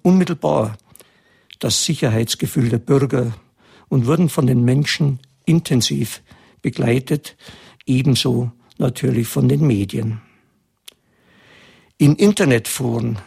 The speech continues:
wurde lebhaft über die Fälle diskutiert. Bürger zeigten sich betroffen und äußerten ihr Unverständnis über die Taten. Es wurden Vorwürfe laut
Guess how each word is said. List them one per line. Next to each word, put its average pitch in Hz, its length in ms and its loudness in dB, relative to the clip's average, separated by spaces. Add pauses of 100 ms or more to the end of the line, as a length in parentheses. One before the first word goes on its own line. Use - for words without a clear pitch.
(260)
wurde 131 240 2
lebhaft 113 920 -4
über 135 220 0
die 123 100 0
Fälle 127 320 0
diskutiert. 131 800 -4 (1040)
Bürger 156 500 2 (140)
zeigten - 400 -2
sich 127 240 -4
betroffen 165 600 -2 (540)
und 131 220 -2
äußerten 139 480 0
ihr 147 180 -4
Unverständnis 127 840 -2
über 123 240 -4
die 127 140 -4
Taten. 120 440 -6 (640)
Es - 220 -2
wurden 123 160 2
Vorwürfe 165 480 0
laut 151 480 0